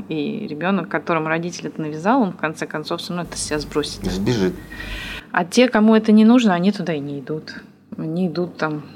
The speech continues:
Speaker 1: другими делами заниматься. Ключевое здесь это вот именно доверие и добровольность, мне кажется. Те дети, которые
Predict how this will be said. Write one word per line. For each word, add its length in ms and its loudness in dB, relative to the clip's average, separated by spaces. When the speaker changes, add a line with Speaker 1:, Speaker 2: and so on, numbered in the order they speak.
Speaker 1:
другими 640 -6
делами 300 -6
заниматься. 580 -16
Ключевое 520 2
здесь 260 4
это 200 0
вот 200 -2
именно 340 4
доверие 640 4
и 540 -4
добровольность, 1160 -4
мне 140 -10
кажется. 540 -14
Те 220 6
дети, 420 6
которые 840 4